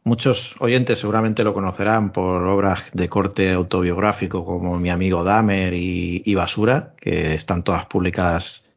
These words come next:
en España por Astiberri. Esta, este es su trabajo, su tercer trabajo en ese sentido, y en este caso, aunque haya algún apunte autobiográfico, no van por ahí los tiros.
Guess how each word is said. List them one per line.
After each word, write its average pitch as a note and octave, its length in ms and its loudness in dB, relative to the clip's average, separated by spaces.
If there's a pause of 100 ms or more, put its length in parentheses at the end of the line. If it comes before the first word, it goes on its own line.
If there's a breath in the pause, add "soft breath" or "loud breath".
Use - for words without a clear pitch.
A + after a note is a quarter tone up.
(100)
en A#2 120 2
España F#2+ 420 0
por F2+ 140 0
Astiberri. A#2 640 0 (100)
Esta, B2 1300 2
este B2+ 480 2
es B2 80 2
su - 480 -2
trabajo, A2 960 2
su G#2 160 -6
tercer A#2 400 2
trabajo G#2+ 640 0
en G2+ 60 -2
ese G#2 180 -4
sentido, G2+ 840 0 (200)
y A2 400 2
en G#2+ 100 2
este A2+ 240 2
caso, G#2+ 600 0 (100)
aunque A2 260 0
haya A#2+ 180 4
algún A2+ 260 4
apunte A2 420 2
autobiográfico, G2 880 0
no G2+ 220 2
van G2+ 180 0
por F2+ 140 -2
ahí F2 100 -2
los E2+ 220 -8
tiros. C#3+ 340 2